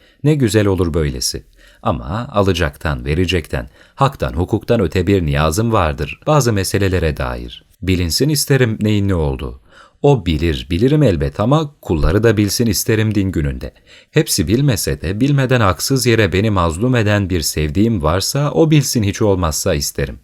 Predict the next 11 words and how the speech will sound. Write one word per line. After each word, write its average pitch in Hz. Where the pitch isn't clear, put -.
Sevdiğimle 123
kucaklaşmak 98
için 143
isterim 101
bunu. 64
Ondan 110
alacağımla 101
ceplerimi 92
doldurmak 85
için 82
değil. 101